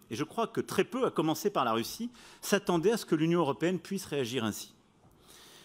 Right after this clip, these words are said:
Soixante-sept milliards d'aides, d'euros d'aide au total, dont quatorze milliards d'euros d'aide militaire,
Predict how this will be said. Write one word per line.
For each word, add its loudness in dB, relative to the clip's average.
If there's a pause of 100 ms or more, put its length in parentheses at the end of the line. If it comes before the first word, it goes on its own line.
(500)
Soixante-sept 2
milliards 4
d'aides, 4
d'euros 4
d'aide 4
au 4
total, 2
dont 0
quatorze 0
milliards 0
d'euros 4
d'aide 4
militaire, 0